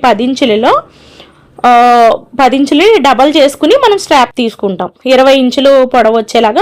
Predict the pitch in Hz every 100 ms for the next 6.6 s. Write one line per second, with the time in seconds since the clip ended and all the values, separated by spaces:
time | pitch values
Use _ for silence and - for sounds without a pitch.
0 | 427 302 294 - 233 220 - 220 - 214
1 | 208 196 190 175 175 175 - - _ _
2 | _ _ _ _ _ _ _ - 262 269
3 | 494 - - 247 247 240 262 240 240 247
4 | 247 247 - 233 214 - 247 226 214 220
5 | 262 262 214 214 214 208 202 381 - 247
6 | 202 202 202 - 220 226